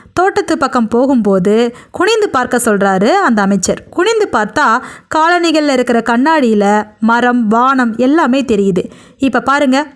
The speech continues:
உங்க கால்ல மரம், வானம் எல்லாமே பணிஞ்சு வணங்குது" அப்படின்னு சொல்றதை கேட்டதையும் அந்த முட்டாள் அரசனுக்கு மகிழ்ச்சி தாங்க முடியல. "பலே அமைச்சரே, நீங்க சரியான ஆள் தான், சொன்னதை செஞ்சு காமிச்சிட்டீங்க" அப்படின்னு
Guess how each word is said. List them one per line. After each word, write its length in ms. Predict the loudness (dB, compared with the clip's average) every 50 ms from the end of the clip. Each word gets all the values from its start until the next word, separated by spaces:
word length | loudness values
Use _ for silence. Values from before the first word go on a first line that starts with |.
| _ -2
உங்க 260 | 0 0 0 0 0 -2
கால்ல 580 | 0 0 2 2 2 2 2 0 0 -2 -4 -4
மரம், 380 | -2 0 2 2 0 0 0 0
வானம் 420 | 2 2 2 2 0 0 0 0
எல்லாமே 500 | 0 2 0 2 2 2 2 2 0 0
பணிஞ்சு 480 | -2 -4 -4 -2 -2 0 0 0 -2 0 0
வணங்குது" 360 | 0 2 2 2 2 0 -2 -4 -4 -4 -4
அப்படின்னு 340 | -2 0 0 0 0 0 0 0
சொல்றதை 300 | 0 0 0 0 0 -2 -2 -2
கேட்டதையும் 440 | -2 0 0 0 0 0 0 0 -2 -4 -8 -16 -18 -8 -4
அந்த 240 | -2 0 0 0 0
முட்டாள் 460 | 0 0 -2 -2 -2 -2 0 0 0
அரசனுக்கு 720 | 0 0 0 0 0 -2 -2 -2 0 -2 -2 -2 -4 -4 -2
மகிழ்ச்சி 480 | 0 0 2 2 0 0 -2 -4 -4
தாங்க 380 | -2 -2 0 0 0 0 0 0
முடியல. 320 | 0 0 2 0 0 -2 -4 -10 -18 -20 -20 -20 _ _ _ _ _ -2
"பலே 200 | 0 2 2 2 2 2 2
அமைச்சரே, 380 | 0 0 0 0 0 0 0 0 0
நீங்க 220 | 0 2 2 0
சரியான 520 | 0 0 0 0 0 2 2 2 2 2 2
ஆள் 160 | 2 0 0
தான், 220 | 0 -2 -2 -4 -12 -20 -20 -12
சொன்னதை 420 | _ -4 -2 0 0 0 0 0 0
செஞ்சு 240 | 0 -2 0 0 0
காமிச்சிட்டீங்க" 540 | 0 0 0 -2 -4 -4 -2 -2 0 0 0
அப்படின்னு 300 | 0 0 0 0 0